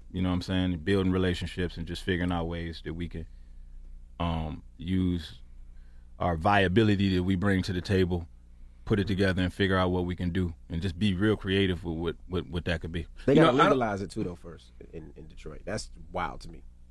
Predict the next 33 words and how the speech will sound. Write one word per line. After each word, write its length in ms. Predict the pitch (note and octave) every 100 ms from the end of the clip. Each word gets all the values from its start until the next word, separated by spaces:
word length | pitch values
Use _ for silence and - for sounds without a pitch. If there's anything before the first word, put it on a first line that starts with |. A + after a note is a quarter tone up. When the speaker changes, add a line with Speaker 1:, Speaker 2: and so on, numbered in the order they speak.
| -
Speaker 1:
They 100 | A2+
gotta 180 | G2 F#2
legalize 420 | F#2+ F#2+ F#2 F2+ E2+
it 60 |
in, 60 | F2
you 240 | E2+ F#2 G#2+
mean 120 | C3
fe-, 140 | B2 -
what, 200 | G#2 -
you 100 | G#2+
mean 120 | F#2 D#2+
Speaker 2:
In 80 | A#2+
Speaker 1:
federally? 160 | D3
Speaker 2:
Detroit, 260 | D#3+ B2 F2
yeah. 220 | G2 C#2 - - - -
Well, 180 | A#2+ D#3+
you 80 |
know, 140 | E3 B2
it's 180 | A#2+ -
Speaker 1:
On 80 |
the 60 | -
Speaker 3:
It's 80 | -
Speaker 1:
state 120 | G3
Speaker 3:
legal 160 | G#3 G#3
Speaker 1:
level? 100 | E3+
Speaker 3:
in 80 | D3+
Michigan. 240 | C3 A#2
Speaker 1:
It 60 | G#2
is? 80 | C#3+
Speaker 2:
medicinal. 380 | - - G#2+ - - - -
Only 220 | A#2 A2+
in 60 | G#2
Detroit. 360 | F2+ C#3 D#3+